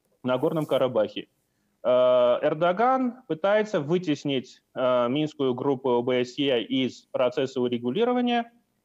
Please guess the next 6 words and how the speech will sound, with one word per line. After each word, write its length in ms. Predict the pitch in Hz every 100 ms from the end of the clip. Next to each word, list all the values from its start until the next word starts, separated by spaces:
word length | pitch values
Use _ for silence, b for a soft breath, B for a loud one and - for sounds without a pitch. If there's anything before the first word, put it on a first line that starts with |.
| -
и 340 | 180 214 208
разрушить 540 | 151 165 180 180 180 143
этот 200 | 139 135
формат. 500 | 151 147 180 247 277 - _ _ _
И, 440 | 196 240 285 277 233
естественно, 960 | 180 220 233 233 214 214 214 202 170